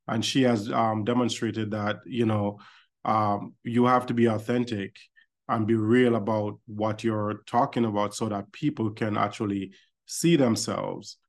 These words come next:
in what you're, um, you know, uh, you know, providing them with. So, um, I like, I like her for that. And I just, um, but, you know, I would be remiss if I did not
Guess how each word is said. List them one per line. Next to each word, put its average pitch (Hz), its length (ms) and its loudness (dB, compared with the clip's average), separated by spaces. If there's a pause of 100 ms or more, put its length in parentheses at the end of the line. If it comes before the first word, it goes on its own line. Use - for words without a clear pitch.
(200)
in 120 180 0
what 113 240 -2
you're, 110 300 -4
um, 101 480 -2
you 107 140 -4
know, 101 400 -6
uh, 101 460 -2 (120)
you 117 160 -6
know, 98 220 -12
providing 101 500 0
them 107 180 -4
with. - 220 -8
So, 117 380 0 (400)
um, 110 360 0
I - 100 2
like, 151 280 2
I 147 120 2
like 151 220 2
her 131 120 0
for 117 140 -6
that. 107 260 -2
And 107 120 -2
I 110 120 0
just, 110 480 -4
um, 110 280 0 (360)
but, 139 100 4
you 139 60 8
know, 160 80 6 (140)
I - 20 6
would 185 220 4
be 139 80 2
remiss 117 500 2
if - 180 -10
I 120 160 0
did 123 200 2
not 123 220 2